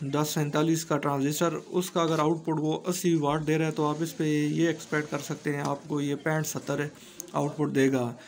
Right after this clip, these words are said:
लेकिन output देने का स-, सिर्फ इस पे depend नहीं करता, या, अ,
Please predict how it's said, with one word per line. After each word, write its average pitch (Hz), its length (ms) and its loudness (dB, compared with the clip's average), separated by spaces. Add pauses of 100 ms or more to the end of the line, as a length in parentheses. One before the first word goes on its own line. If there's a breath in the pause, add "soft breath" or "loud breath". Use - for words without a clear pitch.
(160 loud breath)
लेकिन 151 260 0
output 175 440 2
देने 170 320 2
का 160 440 0
स-, 151 160 -8
सिर्फ 165 360 0
इस 185 140 -2
पे 170 140 2
depend 156 320 2
नहीं 170 100 0
करता, 156 380 0
या, 147 320 0
अ, 147 100 -6